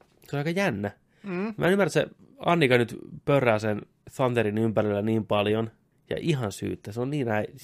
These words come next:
Speaker 1: vittu Santeri, mä en vittu kestä sitä. Ja Annika on kuitenkin niin jotenkin kiva ja reipas.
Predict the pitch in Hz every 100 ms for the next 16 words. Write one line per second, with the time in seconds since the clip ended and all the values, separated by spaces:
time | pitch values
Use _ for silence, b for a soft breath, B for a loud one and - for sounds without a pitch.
0 | - b b b b - - - - 151
1 | - - - 80 - - - 151 - -
2 | - - - - - - - B B B
3 | B B B B B 135 151 143 123 123
4 | 117 117 120 113 110 - 127 107 101 101
5 | 95 - -